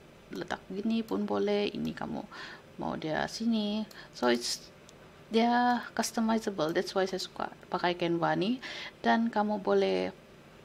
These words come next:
uh, buat ini design lah. Dan bila kamu sudah masukkan semua kamu punya information, tinggal kamu tekan download saja. Okey, so make sure kamu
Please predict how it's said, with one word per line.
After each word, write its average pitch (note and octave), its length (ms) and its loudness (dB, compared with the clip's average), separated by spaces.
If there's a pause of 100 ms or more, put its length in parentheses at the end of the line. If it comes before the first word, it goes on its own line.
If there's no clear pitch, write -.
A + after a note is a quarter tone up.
(720)
uh, E3 160 0
buat G3+ 240 6
ini F3+ 400 2 (720)
design F3 480 2
lah. F#3+ 160 -2 (480)
Dan D#3+ 480 6
bila D#3+ 240 -2
kamu D#3+ 160 0
sudah E3 240 0
masukkan D#3 400 0
semua D#3+ 320 0
kamu D#3 240 -2
punya D#3 160 -2
information, G3+ 720 -2 (320)
tinggal A#3 320 4
kamu G#3 240 2 (240)
tekan F3 320 4
download E3 320 8
saja. - 320 -2 (580)
Okey, - 320 2 (240)
so - 160 2
make A#3 240 0
sure C4+ 320 6
kamu G#3 320 4